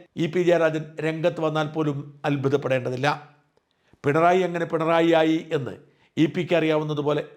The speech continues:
മറ്റാർക്കും അറിയില്ല. മോദി അടക്കം ബി ജെ പിയുടെ ദേശീയ നേതാക്കളുമായി പോലും ചർച്ചകൾ നടന്നു കഴിഞ്ഞതാണെന്നും,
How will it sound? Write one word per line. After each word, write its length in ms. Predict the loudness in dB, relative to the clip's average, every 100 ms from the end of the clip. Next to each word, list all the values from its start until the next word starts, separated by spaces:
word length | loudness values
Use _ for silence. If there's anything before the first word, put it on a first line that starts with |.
| -8
മറ്റാർക്കും 460 | -2 0 0 0 -4
അറിയില്ല. 300 | -4 -4 -4 -4 -8 _ _ _ _ _ _ _ _
മോദി 360 | 0 2 4 4 4
അടക്കം 280 | 2 -2 -12 -18 _ _ 0
ബി 120 | 2 4
ജെ 80 | 2
പിയുടെ 180 | 0 -2 0
ദേശീയ 260 | 0 0 -2 0
നേതാക്കളുമായി 560 | 2 2 2 -4 -4 -4
പോലും 240 | -4 -4 -8 -20 _ _ _ 0
ചർച്ചകൾ 500 | 0 0 -2 0 0 -4 -4
നടന്നു 340 | 0 0 -2 -2
കഴിഞ്ഞതാണെന്നും, 640 | -2 -2 -2 -2 -4 -10